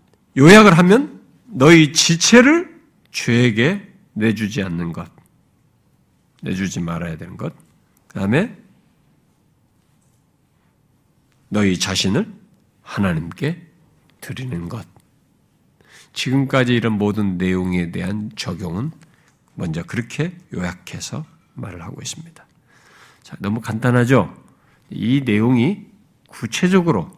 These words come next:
많은 내용을 담고 있어요. 구체적으로 생각을 해봐야 돼요. 뭐, 드리라? 하나님께 드리라? 내 자신을 드리라? 뭐, 예배하고 뭔가 돈 헌금하고 뭐 한, 이런 것이 아니-, 그것만으로 설명할 수 있는 게 아니에요. 이건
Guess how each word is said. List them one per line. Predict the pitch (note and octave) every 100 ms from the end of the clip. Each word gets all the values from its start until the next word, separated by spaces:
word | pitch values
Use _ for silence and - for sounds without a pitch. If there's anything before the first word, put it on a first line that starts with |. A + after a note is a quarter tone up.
| _
많은 | D3+ - A2 G2
내용을 | F#2+ F#2
담고 | F2+ F2+ - F2+
있어요. | - - - _ _ - C#3 - -
구체적으로 | - - - C#3+ E3+ E3
생각을 | C#3 D#3 D3 B2+
해봐야 | C3+ B2+ F2+
돼요. | F2+ - _ - _
뭐, | F#2
드리라? | - A2 B2+ E3
하나님께 | F3 E3+ E3+ E3 D#3+
드리라? | D3 D#3+ G#3+ - - -
내 | A#2+
자신을 | A2+ B2 D3+ D3
드리라? | C3 C3 D#3+ - - - - - - _ _
뭐, | G2+
예배하고 | G2+ G2+ G#2 G2 G2+ F#2+
뭔가 | F2+ F#2+ G2 -
돈 | - G#2+ -
헌금하고 | - B2+ A#2+ G2+ G2+ G#2
뭐 | F#2
한, | F#2 A#2+ -
이런 | A#2+ C3 G#3
것이 | C4 A#3+ -
아니-, | - _ _ _
그것만으로 | - - D3 A3+ D4 C#4+
설명할 | A3 E3 D3+ G#2
수 | -
있는 | A#2
게 | A#2
아니에요. | E2+ F2+ F#2 D#2+ _ _ _ _ _ _ _ _ _ _ _ -
이건 | F#2+ G#2 G2